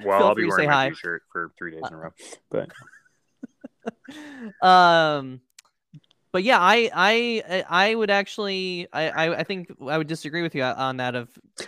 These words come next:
Speaker 1: No, and the more you're talking about it, you are, you are right, 'cause it, it, it, I mean, it genuinely is just in terms of, like,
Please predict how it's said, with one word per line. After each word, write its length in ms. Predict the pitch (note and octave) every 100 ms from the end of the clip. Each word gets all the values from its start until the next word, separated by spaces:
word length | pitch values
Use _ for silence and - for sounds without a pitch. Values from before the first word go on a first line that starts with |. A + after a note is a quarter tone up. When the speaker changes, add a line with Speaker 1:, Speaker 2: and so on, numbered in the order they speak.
| -
Speaker 1:
No, 240 | D3 D3
and 120 | D#3+ E3
the 60 |
more 200 | E3 F3
you're 60 | G3+
talking 300 | C3 C3 D3
about 220 | C#3+ C3
it, 40 |
you 140 | A#2 B2+
are, 200 | B2 A#2
you 200 | A2+ C#3
are 220 | C#3+ A2+
right, 260 | F#2+ E2+ F#2
'cause 140 | B2+ C3+
it, 200 | D3 C#3+
it, 120 | D3
it, 180 | D#3 C#3+
I 60 | B2+
mean, 140 | C3 C#3+
it 180 | C#3+
genuinely 580 | - C#3 C3 B2 A2 G#2+
is 120 | F#2+
just 340 | F2 G2 F2+ -
in 100 | F#2
terms 300 | F2+ F2 F2
of, 120 | E2
like, 480 | E2+ D#2+ D#2 -